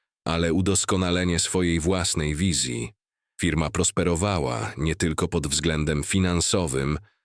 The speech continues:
ale także pod względem reputacji i wpływu społecznego. Marek udowadniał, że można odnieść sukces bez rezygnacji z zasad,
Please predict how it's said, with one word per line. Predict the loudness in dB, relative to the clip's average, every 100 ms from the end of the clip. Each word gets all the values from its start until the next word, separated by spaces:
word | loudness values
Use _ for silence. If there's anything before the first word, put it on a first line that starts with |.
| _ -2
ale | 0 0
także | 0 -2 0
pod | -2 -2
względem | 0 0 0 0 0
reputacji | 0 -2 -2 0 0 0 -2 0 -2 -2 -2 -2
i |
wpływu | -2 0 0 2 0
społecznego. | 0 -2 0 -2 -2 -4 -4 -6 -12 _ _ _ -2
Marek | 0 0 0
udowadniał, | 2 2 2 2 0 2
że | 2 2
można | 2 2 2 0
odnieść | 0 2 0 -2
sukces | -2 -2 -2 -2 0 0
bez | 0 0
rezygnacji | 0 -2 0 0 0 -2 -2
z | -2
zasad, | -2 -2 -2 -2 -2 -4